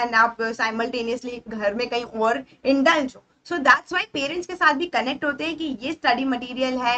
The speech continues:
ऐसा हमारा procedure होगा, and parents के दिमाग में भी रहता है कि yes, uh, you know, बच्चा ऐसे काम करने वाला है, so बीच में कोई hurdle नहीं आएगा,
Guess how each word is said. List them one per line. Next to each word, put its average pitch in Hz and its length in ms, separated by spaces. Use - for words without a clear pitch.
ऐसा 233 280
हमारा 226 320
procedure 254 600
होगा, 277 280
and 294 160
parents 294 400
के 311 140
दिमाग 254 420
में 262 160
भी 330 200
रहता 220 320
है 330 280
कि 311 160
yes, 311 80
uh, - 580
you 247 120
know, 320 160
बच्चा 302 320
ऐसे 262 300
काम 262 200
करने 226 360
वाला 196 320
है, 247 240
so 302 140
बीच 269 220
में 285 160
कोई 262 340
hurdle 220 340
नहीं 208 340
आएगा, - 340